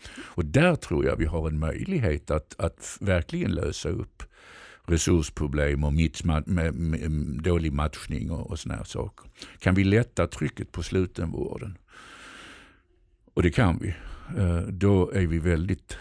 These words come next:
eh, långt komna med att förbättra vården och klara det som, eh, Kalle pekar på, till exempel tillgängligheten, vilken ju är, är ett bekymmer.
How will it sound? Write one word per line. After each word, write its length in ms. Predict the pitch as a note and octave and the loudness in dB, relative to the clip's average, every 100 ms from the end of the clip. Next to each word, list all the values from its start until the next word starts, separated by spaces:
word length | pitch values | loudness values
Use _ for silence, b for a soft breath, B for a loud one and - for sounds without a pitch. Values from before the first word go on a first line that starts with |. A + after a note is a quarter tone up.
| - | -10
eh, 80 | - E2 | -6 -4
långt 520 | D#2+ D#2+ D2+ E2 - - | 0 0 0 -4 -10 -20
komna 480 | - E2+ D2+ D#2 F#2+ - | -6 -2 -2 -2 -4 -6
med 180 | E2 E2 | -4 -4
att 160 | F#2 | -6
förbättra 520 | - D#2+ E2 D#2 - | -6 -4 -2 -4 -4
vården 420 | D#2 E2+ D2+ A#1+ D#2+ | -2 0 0 -2 -2
och 200 | D#2 - | -2 -2
klara 400 | F2+ F#2+ F#2 E2 | 2 2 4 4
det 200 | G#2 F2 | 4 2
som, 220 | - D2+ B B B B B - - | 0 -4 B B B B B -10 -6
eh, 280 | - - A2+ | -4 -4 0
Kalle 260 | F2+ E2+ | 2 4
pekar 380 | D2+ E2 F2 - | 2 0 0 -2
på, 160 | - - | -2 -6
till 260 | - F2 | -2 0
exempel 480 | D2 - D#2+ D#2 D#2+ | 0 -2 -4 -4 -8
tillgängligheten, 1120 | - E2+ D#2+ E2 - F#2 E2 - - A2 G#2 | -4 -4 -2 -2 -4 -4 -6 -8 -12 -12 -8
vilken 340 | G#2 D#2 G2 | -6 -2 -2
ju 260 | B1+ A#1+ - | 0 0 -2
är, 340 | - C3 C#2+ | -4 -4 -4
är 160 | - D#2+ | -2 -4
ett 100 | - | -4
bekymmer. 500 | D#3 - - - G#2 | -6 -6 -8 -8 -10